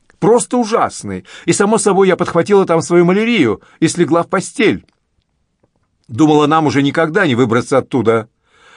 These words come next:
А Эрик, само собой, своим дурацким поведением все еще то ли усложнял".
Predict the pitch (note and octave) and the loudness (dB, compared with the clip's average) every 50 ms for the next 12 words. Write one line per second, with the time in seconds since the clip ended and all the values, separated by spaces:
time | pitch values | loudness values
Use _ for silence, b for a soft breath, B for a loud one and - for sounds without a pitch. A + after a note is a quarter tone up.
0 | b b b b b - C#3+ - - C#3 C#3 E3 F#3 G3+ - - G#3+ G3+ G#3+ G#3 | b b b b b -4 -4 -2 0 0 0 2 2 0 -2 -4 -4 -2 -2 -2
1 | - G#3+ G#3 F#3 G#3 G3+ G3+ F#3+ G3 b b b b b b - - F#3+ F3+ E3 | 0 0 0 2 2 2 2 0 -4 b b b b b b -4 0 0 2 2
2 | D3+ E3 E3 E3 D#3+ - - E3+ D3 C#3 D#3+ D#3 D3 C3+ B2+ E3 F#3 G3 G3 F3+ | 2 2 2 0 0 -2 -2 -2 0 2 2 2 2 2 2 2 0 2 0 -2
3 | C3+ - - E3+ E3+ D#3+ - E3+ D#3+ C#3 C#3 D3 D#3 D3+ D3+ D3+ C#3+ - D#3 D3 | -2 0 0 2 2 2 0 -2 -2 0 2 2 4 4 2 2 0 -2 -2 -2
4 | C#3 G2+ G#2+ A2 G#2 G2 G2 F#2+ | -2 -4 -4 -4 -2 -4 -4 -6